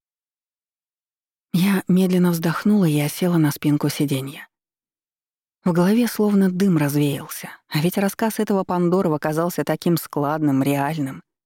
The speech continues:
А когда Марина сказала про серую мышку, меня перемкнуло вовсе. "Я напортачила, да?" —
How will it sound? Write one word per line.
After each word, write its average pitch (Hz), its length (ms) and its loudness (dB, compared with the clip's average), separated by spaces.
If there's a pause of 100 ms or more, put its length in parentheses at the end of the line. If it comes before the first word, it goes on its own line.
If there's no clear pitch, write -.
(500)
А 175 100 -2
когда 160 280 0
Марина 160 340 2
сказала 143 400 -2
про 135 260 -4
серую 143 400 0
мышку, 151 440 0 (340)
меня 160 260 2
перемкнуло 165 680 0
вовсе. - 420 -6 (1200)
"Я 156 260 0
напортачила, 151 640 0
да?" — 139 160 -4